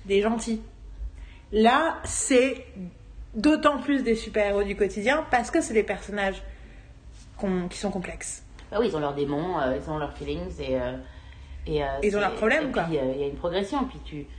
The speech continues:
Speaker 1: Et du
Speaker 2: surtout,
Speaker 1: coup
Speaker 2: ils parlent des problèmes.
Speaker 1: Oui, c'est ça. Et du
Speaker 2: Et
Speaker 1: coup,
Speaker 2: de
Speaker 1: ça,
Speaker 2: te mettre
Speaker 1: c'est
Speaker 2: face, et tu te mets face à son problème, tu vois, tu vois une situation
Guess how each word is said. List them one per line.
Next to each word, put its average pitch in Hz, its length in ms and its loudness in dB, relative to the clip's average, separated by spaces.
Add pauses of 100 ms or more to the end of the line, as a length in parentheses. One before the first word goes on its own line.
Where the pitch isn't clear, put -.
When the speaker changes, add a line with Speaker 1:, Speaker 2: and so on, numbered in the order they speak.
(300)
Speaker 1:
Et 214 80 6
du 202 140 2
Speaker 2:
surtout, 285 160 8
Speaker 1:
coup 392 80 10
Speaker 2:
ils 403 60 8
parlent 285 240 8
des 190 80 2
problèmes. 139 340 -2 (120)
Speaker 1:
Oui, 233 140 4 (120)
c'est - 160 -8
ça. 180 120 -8 (800)
Et 208 60 2
du 180 100 2
Speaker 2:
Et - 40 6
Speaker 1:
coup, 185 80 6
Speaker 2:
de 302 40 6
Speaker 1:
ça, 196 200 6
Speaker 2:
te 220 160 0
mettre 196 120 4
Speaker 1:
c'est 170 60 -2
Speaker 2:
face, 147 200 6 (180)
et - 80 -6
tu - 120 -14
te - 120 -10
mets 208 120 2
face 226 220 4
à 220 80 -2
son 208 100 -4
problème, 220 280 2
tu 220 80 -4
vois, 180 180 0 (440)
tu - 100 -8
vois 196 80 4
une 196 100 0
situation 220 600 2